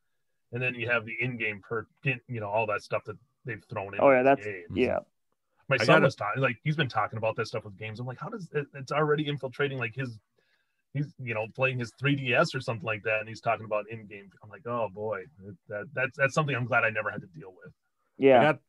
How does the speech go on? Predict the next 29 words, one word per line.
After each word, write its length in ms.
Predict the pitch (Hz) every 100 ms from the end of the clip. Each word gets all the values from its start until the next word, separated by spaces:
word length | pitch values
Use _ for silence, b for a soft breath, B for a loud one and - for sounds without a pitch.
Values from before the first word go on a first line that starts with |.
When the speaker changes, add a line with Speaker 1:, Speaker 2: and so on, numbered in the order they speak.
| -
Speaker 3:
I 100 | 127
actually 260 | 151 - 151
have 100 | 123
a 60 |
list 340 | 113 120 139 -
from 200 | 110 104
M 120 | 120
L 80 | 120
B 120 | 120
dot 220 | 113 107
com 340 | - 113 123 131
here. 460 | 120 101 95 95 -
Uh, 480 | 98 95 92 92 90
it 60 | 92
looks 140 | 113
like 100 | 113
they 80 | 101
did 140 | 92 101
it 80 |
last 340 | 90 95 107 -
year. 140 | 92 -
Top 240 | 120 110
ten 300 | - 113 107 95
baseball 340 | 110 - 104
video 220 | 98 104
games 240 | 98 95 87
of 60 | 90
all 140 | 87
time. 240 | 92 82